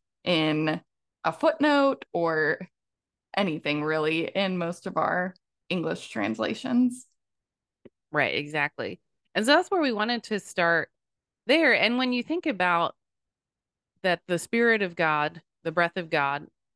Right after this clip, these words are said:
Speaker 2: is feminine, that makes so much sense for Eve and for women, that then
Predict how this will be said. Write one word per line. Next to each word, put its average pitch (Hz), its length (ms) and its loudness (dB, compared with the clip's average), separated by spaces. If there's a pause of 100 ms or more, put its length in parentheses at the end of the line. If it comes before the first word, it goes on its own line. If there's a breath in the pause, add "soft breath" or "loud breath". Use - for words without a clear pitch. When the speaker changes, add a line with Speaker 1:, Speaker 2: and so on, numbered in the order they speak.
(340)
Speaker 2:
is 160 180 -2
feminine, 156 500 -2 (360)
that 160 180 4
makes 214 320 -2
so 190 160 0
much 180 240 -2
sense - 600 -4 (240)
for 151 500 0 (240)
Eve 151 380 -4 (300)
and 156 220 -4
for 151 120 -2
women, 143 380 -6 (380)
that 160 180 2
then 156 420 2